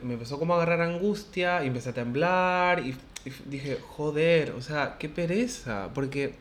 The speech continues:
realmente no pensé encontrarme en esa situación con ese tipo de información,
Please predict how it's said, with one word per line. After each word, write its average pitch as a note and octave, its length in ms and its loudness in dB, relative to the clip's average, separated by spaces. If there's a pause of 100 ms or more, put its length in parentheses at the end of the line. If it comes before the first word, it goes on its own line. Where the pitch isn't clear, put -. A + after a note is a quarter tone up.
(400)
realmente F#3+ 400 2
no G3+ 140 2
pensé G3+ 560 2 (240)
encontrarme D#3 480 0
en E3 80 2
esa E3 120 -2
situación E3 520 -2
con D3 180 -2
ese C#3+ 180 -4
tipo C#3 300 -2
de C3 60 2
información, G2 840 -6